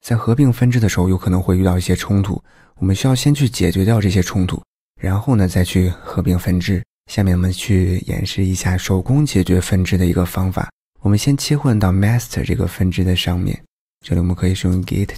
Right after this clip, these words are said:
checkout，切换到 master 这个分支的上面。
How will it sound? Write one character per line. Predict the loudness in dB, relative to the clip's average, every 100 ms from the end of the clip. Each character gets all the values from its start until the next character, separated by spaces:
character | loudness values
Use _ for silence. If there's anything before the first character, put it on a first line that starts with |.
| -12
checkout， | -12 -8 -6 -8 -8 -6 -6 -10 -16 -20 _ _ _ _ _ _ _ _
切 | -14 -2 -2
换 | 0 -2
到 | -2
master | 0 0 -2 -4 -4 -2
这 | 0
个 | -2
分 | -2 -2
支 | 0
的 | -2 -2
上 | -2 -2
面。 | -4